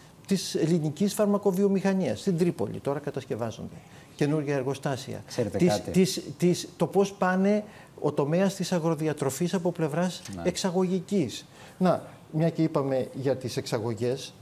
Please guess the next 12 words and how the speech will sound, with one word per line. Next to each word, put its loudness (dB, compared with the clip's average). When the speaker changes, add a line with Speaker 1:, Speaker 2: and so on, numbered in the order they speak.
Speaker 2:
Ναι. -10
Speaker 1:
ορίστε, 2
να, -10
εδώ 2
έχω 2
και -6
τις -4
εξαγωγές. 0
Speaker 2:
Προϊόντων; 2
Speaker 1:
Η, 4
η 10
Ελλάδα, 2